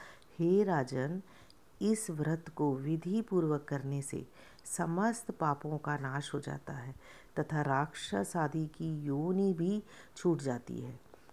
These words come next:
संसार में इसके बराबर कोई और दूसरा व्रत नहीं है। इसकी कथा पढ़ने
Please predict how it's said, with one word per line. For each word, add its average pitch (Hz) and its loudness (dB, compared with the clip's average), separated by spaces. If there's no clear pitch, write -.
संसार 151 -2
में 180 0
इसके 160 -2
बराबर 139 0
कोई 151 -2
और 160 0
दूसरा 156 -2
व्रत 139 -4
नहीं 135 -4
है। 127 -8
इसकी 165 0
कथा 143 -2
पढ़ने 180 2